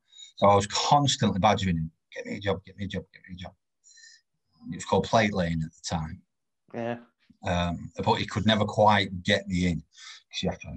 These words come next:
Speaker 1: P T S and all that sort of thing.
Speaker 2: Mm-hmm.
Speaker 1: So then I was, I was working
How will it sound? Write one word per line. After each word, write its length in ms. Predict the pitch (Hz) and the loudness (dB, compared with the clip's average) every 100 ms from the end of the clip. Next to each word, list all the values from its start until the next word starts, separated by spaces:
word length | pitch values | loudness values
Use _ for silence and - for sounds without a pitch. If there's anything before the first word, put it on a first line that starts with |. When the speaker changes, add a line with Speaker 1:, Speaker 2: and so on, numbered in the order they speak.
| 78 | -12
Speaker 1:
P 140 | - 80 - | -12 -12 -2
T 80 | 92 | 4
S 420 | 98 92 - - | 4 4 0 -6
and 180 | 82 82 - | -8 -8 -10
all 160 | 85 82 | -8 -6
that 100 | - | -6
sort 220 | - 76 | -8 -10
of 80 | - | -12
thing. 180 | 80 78 - - - - - | -18 -20 -20 -20 -18 -18 -12
Speaker 2:
Mm-hmm. 200 | 131 139 165 _ _ _ _ - | -10 -10 -12 _ _ _ _ 2
Speaker 1:
So 280 | 98 98 - - - - - _ _ _ _ _ _ | 4 4 0 -10 -20 -20 -20 _ _ _ _ _ _
then 340 | 113 131 147 143 - - - | 2 6 6 4 2 -8 -6
I 40 | 107 | -2
was, 560 | 101 98 95 - - - | 2 2 0 -2 -6 -8
I 40 | 101 | -8
was 180 | 92 104 | -6 0
working 600 | 113 127 127 123 113 | 4 4 2 0 0